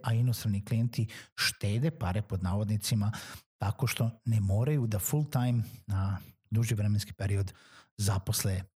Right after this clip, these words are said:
ceo tim ljudi, nego zapravo samo zaposle tu neku outsource firmu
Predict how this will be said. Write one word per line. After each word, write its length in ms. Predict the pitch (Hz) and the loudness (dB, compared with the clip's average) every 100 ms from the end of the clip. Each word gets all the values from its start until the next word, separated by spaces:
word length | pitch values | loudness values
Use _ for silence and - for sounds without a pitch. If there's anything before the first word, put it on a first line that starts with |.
| _ - | _ -4
ceo 200 | 131 101 | 0 0
tim 260 | - 120 | 0 2
ljudi, 480 | 107 120 127 127 107 - _ | 2 2 2 0 -2 -8 _
nego 280 | 120 110 107 | 0 0 0
zapravo 400 | 98 95 101 95 | -2 -2 0 0
samo 420 | 98 95 107 98 - - - - - | 0 0 0 0 -2 -10 -20 -20 -6
zaposle 500 | 104 95 113 - 92 - _ _ _ | -4 -2 -2 -2 -4 -4 _ _ _
tu 180 | 107 | -2
neku 380 | 101 104 - 95 - | 2 0 0 -6 -2
outsource 580 | 110 107 - 107 - | -2 0 0 0 -2
firmu 520 | - 151 156 113 107 | -2 0 2 4 2